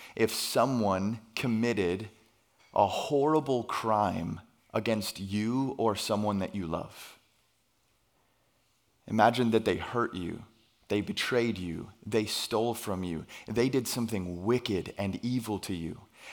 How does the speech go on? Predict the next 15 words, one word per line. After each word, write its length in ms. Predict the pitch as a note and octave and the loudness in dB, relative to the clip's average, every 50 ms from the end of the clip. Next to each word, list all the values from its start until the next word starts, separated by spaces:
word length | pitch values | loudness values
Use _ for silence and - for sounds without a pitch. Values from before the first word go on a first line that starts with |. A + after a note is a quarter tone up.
| - - | 0 2
And 200 | A#2+ A#2 A2 G#2 | 4 4 4 4
then 220 | A#2+ A#2 A#2 A2 | 2 2 2 2
that 380 | G2 A#2 A2+ C3 D#3+ - - - | 2 4 6 6 6 6 4 0
person 520 | - D3 D3+ C3+ - - E2+ E2+ F#2+ G#2 G#2 - | 2 2 2 2 0 -4 -4 -4 -4 -6 -4 -2
who 120 | C3 A2 | -2 -2
perpetrated 800 | A2 - - C3 B2+ B2+ D#3+ D3 - - D#3 D3 C#3+ D3 B2 A#2 | -2 -2 2 2 2 2 2 -2 0 0 2 2 2 0 0 -2
the 60 | A2 | -4
crime 580 | - - - A#2+ A#2 G#2+ F2 C#2 D2+ F2 F#2+ - - - - - - | -4 -2 0 2 4 4 2 2 -2 -4 -6 -8 -12 -18 -18 -10 -6
went 380 | G2 G2 G#2+ A#2+ C3 - - - | -2 2 4 4 4 2 -2 -4
to 100 | A#2+ - | -6 -6
court 680 | - - - - - E3 C#3+ G2 F#2 F#2 - - - - - - - - | -4 -4 -6 0 4 4 6 6 4 0 -4 -8 -12 -12 -14 -18 -10 -4
to 140 | - B2+ G#2 | -2 -2 -2
face 420 | - - - C3+ B2 A2+ - - | -2 2 2 2 2 2 0 -2
a 60 | G#2+ | -2
judge. 920 | F2+ F2+ E2+ G2 G#2+ F#2+ F#2 F#2 - - - - - - - - - - | -4 -4 -2 2 4 4 4 2 -2 -8 -12 -10 -10 -10 -10 -12 -14 -18